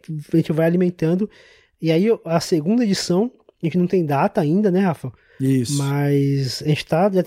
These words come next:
Speaker 1: já tá começando a desenvolver, já tá pensando no form-, no formato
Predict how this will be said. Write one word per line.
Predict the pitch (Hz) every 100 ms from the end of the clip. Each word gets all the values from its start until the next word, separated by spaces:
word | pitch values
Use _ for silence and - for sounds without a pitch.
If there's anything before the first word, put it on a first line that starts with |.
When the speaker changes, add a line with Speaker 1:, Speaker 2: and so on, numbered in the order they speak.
| 151
Speaker 1:
já | 165
tá | 185 226
começando | - 208 185 190 220
a |
desenvolver, | 214 226 285 240 156 143
já | 139
tá | 165
pensando | 202 196 - 160 185 196
no | 156
form-, | - 151
no | 135
formato | 143 160 135 139 160 180 196